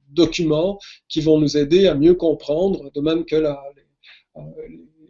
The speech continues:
les groupes, euh, antiracistes vont aussi intervenir dans la place publique pour faire comprendre une notion comme celle de,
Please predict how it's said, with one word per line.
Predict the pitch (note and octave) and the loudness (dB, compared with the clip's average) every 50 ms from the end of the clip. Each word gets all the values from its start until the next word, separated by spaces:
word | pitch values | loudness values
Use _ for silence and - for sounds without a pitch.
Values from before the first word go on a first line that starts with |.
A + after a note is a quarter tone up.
| _ _ _ _ _ _ | _ _ _ _ _ _
les | D#3+ D3+ C#3+ | -10 -10 -8
groupes, | C#3 D#3 D3 E3 F3 F3 - _ D#3+ | -6 0 2 2 2 2 0 _ -2
euh, | D#3 D3+ D3+ D3+ - | -2 -2 -2 -6 -10
antiracistes | - - - D#3+ D3+ C#3 C3+ - - F#3+ G3+ F#3+ - - E3 | -12 -10 -6 -6 -6 -6 -6 -6 -6 -6 -6 -6 -6 -8 -6
vont | D3 C3+ D#3 E3+ E3+ | -4 0 0 0 0
aussi | D#3 D3+ - - F#3+ G3 | 0 -2 -2 -2 0 0
intervenir | F#3 - D#3+ D3+ C#3 C#3 C#3+ E3 F#3 | 0 0 0 -2 -2 -2 0 0 0
dans | F3+ D#3+ D3 | 0 0 -2
la | C#3+ | -4
place | - D#3+ D#3+ D#3 | -4 -6 -6 -6
publique | - D#3 C#3+ C#3 E3 G3 G3 | -8 -10 -8 -6 -6 -6 -6
pour | - D3+ - | -10 -10 -8
faire | - E3 D#3 | -6 -6 -6
comprendre | - D3 C#3 B2+ - E3 F3 F3+ | -6 -8 -6 -4 -2 0 0 0
une | D#3+ D3 | 0 -2
notion | C3+ C#3 C#3 - E3+ F3+ | -4 -6 -8 -6 -6 -4
comme | E3 E3 D3 | -4 -4 -6
celle | - - E3+ D#3+ D#3 D3 | -4 -4 -4 -4 -4 -4
de, | D3+ D#3 D#3+ E3+ E3+ E3 D#3 | -4 -4 -2 -2 -2 -4 -4